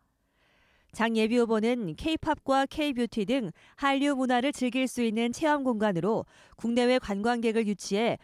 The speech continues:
도심 공동화의 피해를 최소화하겠다고 밝혔습니다.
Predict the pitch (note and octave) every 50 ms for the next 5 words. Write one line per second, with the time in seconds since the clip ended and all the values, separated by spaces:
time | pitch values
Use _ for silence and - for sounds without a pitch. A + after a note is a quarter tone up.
0 | - _ - - - B3 A#3+ - C#4+ D4 C#4+ B3+ B3+ B3+ B3+ B3 C#4 C#4+ C4+ C4
1 | C4+ B3+ B3+ B3+ B3+ - - A#3+ G#3 G3+ A#3 C#4+ D4+ - - D#4+ D4+ - D#4 D4
2 | C#4+ C#4 C4 A#3+ A#3+ A#3 - - F3+ E3+ E3+ E3 E3 - - E3 - F#3 F3+ -
3 | - D#3 C#3+ B2 B2 A#2+ - -